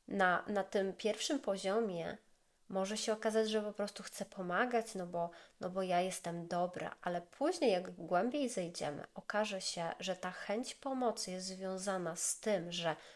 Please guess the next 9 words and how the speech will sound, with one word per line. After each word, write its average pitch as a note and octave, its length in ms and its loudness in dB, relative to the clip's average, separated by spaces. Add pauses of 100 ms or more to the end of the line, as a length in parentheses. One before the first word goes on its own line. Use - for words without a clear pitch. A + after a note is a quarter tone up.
(160)
czuję F#3 260 0
się F#3 160 -2
niedowartościowana, F3+ 1300 -2 (540)
e, E3+ 180 0
czuję - 240 -2
jakiś A3 360 -2
brak, F#3 540 -2
poczucie - 520 -8
odrzucenia, F3 1080 -2